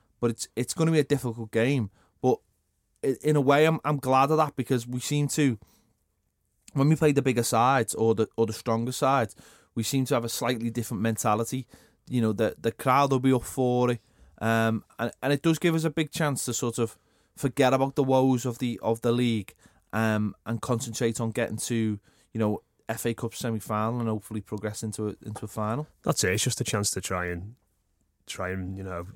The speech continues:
Speaker 2: <laughs> again, though, you, you say about the atmosphere will be good and that. In the back of everyone's mind, it'll be that game at the weekend against West Ham and how we threw it away and the, the, the despair everybody felt coming out, away from the ground.
Speaker 1: Well, the
Speaker 2: And
Speaker 1: big problem is, Matt,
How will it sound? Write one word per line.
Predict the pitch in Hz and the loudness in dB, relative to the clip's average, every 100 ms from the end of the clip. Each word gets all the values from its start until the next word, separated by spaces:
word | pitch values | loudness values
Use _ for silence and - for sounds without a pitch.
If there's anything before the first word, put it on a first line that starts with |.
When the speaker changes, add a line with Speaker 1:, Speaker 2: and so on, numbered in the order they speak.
| - | -14
Speaker 2:
<laughs> | - - 120 98 98 - - _ _ _ - - | -10 -8 -10 -14 -18 -20 -20 _ _ _ -14 -8
again, | 127 123 127 139 | -4 -2 2 4
though, | 143 | 6
you, | 147 | 4
you | 117 104 107 | 2 -2 -6
say | 117 113 | -4 -2
about | 117 120 - | -2 -2 -2
the | 107 | -4
atmosphere | 98 - 107 | -4 -4 -2
will | 107 | -2
be | 104 | -2
good | 107 | -2
and | 104 110 | -2 0
that. | 107 - _ _ _ _ - | -2 -4 _ _ _ _ -4
In | 110 | -2
the | |
back | 110 120 | 0 0
of | 131 | 0
everyone's | 123 131 123 | 2 2 2
mind, | 101 98 107 | 2 2 2
it'll | 110 | 0
be | 117 120 104 98 160 - | 0 0 -2 -6 -20 -12
that | 110 - | -10 -6
game | 95 98 | -4 -2
at | 107 | -2
the | 104 | -2
weekend | 98 98 101 107 | -4 -4 -4 -2
against | 107 101 | -2 -2
West | - 98 92 | -4 -6 -4
Ham | 98 | -2
and | 104 | -2
how | |
we | 101 | -2
threw | 98 104 | -2 -2
it | 98 | -2
away | 95 90 98 | -2 0 0
and | 104 - _ _ _ _ - | -2 -4 _ _ _ _ -6
the, | 98 - | -6 -6
the, | 95 95 104 104 - _ _ 175 | -8 -2 -2 -4 -12 _ _ -18
the | 127 | -12
despair | 104 107 - 98 101 | -6 -4 0 2 2
everybody | 110 113 117 | 2 0 0
felt | - 113 | 0 -4
coming | - 107 | -2 -4
out, | 104 | -2
away | 95 104 | -2 -4
from | 98 101 | -4 -4
the | 101 | -2
ground. | 95 92 - | 0 2 4
Speaker 1:
Well, | |
the | 185 | 6
Speaker 2:
And | 202 | 4
Speaker 1:
big | 208 | 4
problem | 226 208 202 | 4 6 4
is, | 139 - | 2 2
Matt, | 123 101 | -2 -2